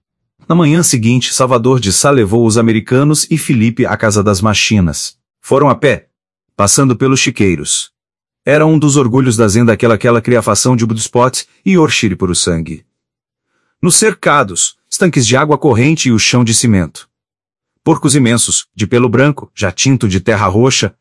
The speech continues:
arfavam dentro do toucinho espesso, das banhas fervendo de calor. Uma ninhada de porquinhos preto e branco grunhia requieta, enxafurdando-se na água turva. Os americanos divertiram-se em falar inglês aos porcos.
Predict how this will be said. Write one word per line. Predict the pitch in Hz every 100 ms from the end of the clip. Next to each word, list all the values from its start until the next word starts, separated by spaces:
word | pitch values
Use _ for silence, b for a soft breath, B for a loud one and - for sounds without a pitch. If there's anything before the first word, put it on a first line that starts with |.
| _ -
arfavam | - - 131 120 113
dentro | 110 127 120 110
do | 104
toucinho | 98 113 - 135 139
espesso, | - 110 139 - - _ _
das | - 123
banhas | 104 139 156 127
fervendo | 135 107 117 120
de | 107
calor. | 120 104 82 71 _ _ _ _ _ _ _
Uma | 135 135
ninhada | 147 131 120
de | 110
porquinhos | 104 113 92 117 107
preto | - 123 117
e |
branco | 90 104 123 123
grunhia | 110 95 120 131
requieta, | 123 135 151 113 98 85 b b
enxafurdando-se | 143 135 151 - 110 110 117 113 139
na | 139
água | 143 135 139
turva. | - 92 78 82 - _ _ _ _ _ -
Os | 139
americanos | 165 175 156 170 139
divertiram-se | 107 127 135 - 151 165 135 135
em | 135
falar | 143 127 143
inglês | 170 127 123
aos | 123 120
porcos. | - 76 - - - -